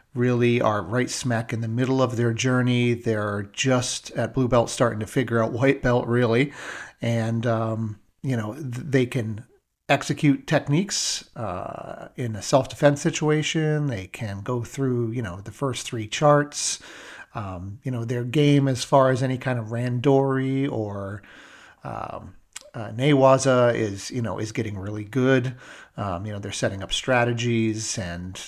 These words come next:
uh, you know, causing their opponents to make mistakes and taking advantage of that. So it's really an exciting rank.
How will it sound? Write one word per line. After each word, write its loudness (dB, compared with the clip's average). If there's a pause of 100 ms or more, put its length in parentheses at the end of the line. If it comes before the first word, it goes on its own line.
uh, -8
you -10
know, -8
causing -2
their -4
opponents -2
to -10
make -10
mistakes 0
and -10
taking -8
advantage -2
of -6
that. 4
So 0 (400)
it's -2
really 6
an 4
exciting 2
rank. 2